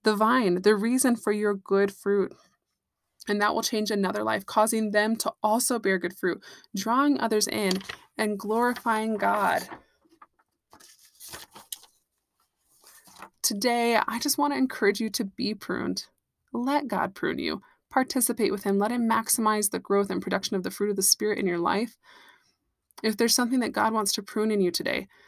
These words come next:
something that God wants you to let go of, I want to encourage you to throw it in the fire,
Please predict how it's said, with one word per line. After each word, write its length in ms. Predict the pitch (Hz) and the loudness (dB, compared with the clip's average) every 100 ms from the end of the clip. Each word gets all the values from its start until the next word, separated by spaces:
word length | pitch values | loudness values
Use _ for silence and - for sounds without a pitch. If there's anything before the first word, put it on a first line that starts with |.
| _ | _
something 260 | - 233 247 | -4 0 0
that 100 | 240 | 0
God 200 | 226 226 | -2 -2
wants 200 | 233 214 | 0 -2
you 80 | 214 | 0
to 60 | |
let 180 | 190 - | 0 -2
go 180 | - 196 | 0 0
of, 100 | 190 196 | 0 -2
I 80 | |
want 200 | 208 240 | -4 -2
to 40 | 254 | -2
encourage 400 | 233 - 208 202 | -2 -4 -4 0
you 300 | 185 180 190 _ _ _ _ _ _ _ _ | 0 0 -4 _ _ _ _ _ _ _ _
to 120 | - | -8
throw 240 | 226 233 240 | -4 -2 0
it 20 | |
in 80 | 208 | 0
the 80 | 180 | 0
fire, 460 | - - - 196 | -2 -4 -4 -8